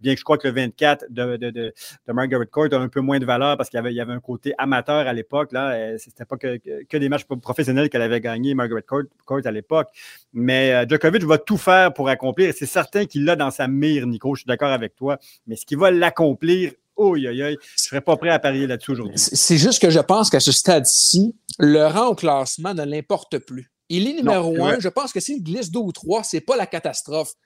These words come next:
Speaker 1: C'est vrai.
Speaker 2: Puis je reviens à ce qu'on a dit sur Nadal. Je pense qu'il serait prêt à choisir ses tournois, quitte à jouer moins, parce qu'on sait que Djoko, lorsqu'il est en santé, il joue. C'est un gars qui joue énormément, mais je pense qu'il est dans un stade où il pourrait choisir ses tournois pour arriver frais et dispo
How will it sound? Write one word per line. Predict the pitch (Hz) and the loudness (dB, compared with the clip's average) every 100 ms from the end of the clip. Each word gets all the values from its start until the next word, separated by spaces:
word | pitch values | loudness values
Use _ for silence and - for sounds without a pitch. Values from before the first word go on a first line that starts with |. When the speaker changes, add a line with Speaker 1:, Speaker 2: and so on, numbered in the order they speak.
| _ - | _ -10
Speaker 1:
C'est | |
vrai. | 123 | -4
Speaker 2:
Puis | 156 | -4
je | 156 | -2
reviens | 175 262 | -2 -4
à | |
ce | - | -4
qu'on | 180 | -4
a | 180 | -4
dit | 202 | -4
sur | 175 | -8
Nadal. | 151 127 147 160 139 _ _ | -6 -4 -2 -4 -6 _ _
Je | 139 | -8
pense | 147 254 240 | -4 -4 -4
qu'il | - | -12
serait | - 147 | -10 -8
prêt | 139 | -6
à | 202 | -6
choisir | 175 - 247 247 185 269 | -6 -6 -4 -2 -2 -6
ses | - 180 | -6 -6
tournois, | - 151 139 147 214 _ _ _ _ - | -4 -6 -6 -10 -12 _ _ _ _ -8
quitte | 311 | -4
à | 240 | -2
jouer | 160 151 170 | -2 0 0
moins, | 156 226 | 0 -2
parce | 180 - | -4 -10
qu'on | 156 | -10
sait | 254 | -6
que | 208 151 | -4 -2
Djoko, | 147 131 180 226 | -2 0 0 0
lorsqu'il | 160 185 - 151 | -2 -4 -4 -6
est | 156 | -4
en | 151 | -4
santé, | 147 151 170 208 - | -4 -2 0 0 -2
il | 156 | -6
joue. | 135 135 175 - _ _ _ - | -4 -2 -2 -2 _ _ _ -16
C'est | - 151 | -6 -2
un | 143 | 0
gars | 190 | 0
qui | 202 | -2
joue | 147 160 | -2 0
énormément, | 165 170 214 170 170 160 196 - _ _ _ - | 0 0 0 0 -4 -4 -8 -10 _ _ _ -8
mais | 131 | -4
je | 139 | -2
pense | 220 226 | 0 -2
qu'il | - 190 | -2 -4
est | |
dans | 180 156 | -2 -4
un | |
stade | 143 202 | -4 -4
où | 190 | -4
il | 147 | -6
pourrait | 147 147 | -6 -6
choisir | - - 247 208 185 226 | -6 -2 0 0 -2 -4
ses | 190 | -6
tournois | 165 143 139 165 | -6 -6 -6 -8
pour | 170 139 | -8 -10
arriver | 147 139 139 165 | -6 -4 -2 -2
frais | 147 - 202 | -2 -2 0
et | |
dispo | 151 - - 170 190 | 0 -2 0 2 0